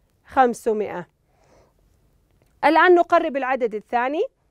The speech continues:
وهنا المئات هي المائتان وما قبلها تسعة، التسعة أيضًا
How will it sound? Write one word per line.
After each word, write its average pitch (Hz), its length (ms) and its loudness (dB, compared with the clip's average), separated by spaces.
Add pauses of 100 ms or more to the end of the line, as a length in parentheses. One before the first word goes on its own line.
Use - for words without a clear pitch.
(580)
وهنا 294 560 2
المئات 285 640 -4
هي 240 320 -6
المائتان 294 640 -6
وما 220 280 -8
قبلها 214 540 -6
تسعة، 294 400 -8 (400)
التسعة 254 500 -12
أيضًا 254 400 -8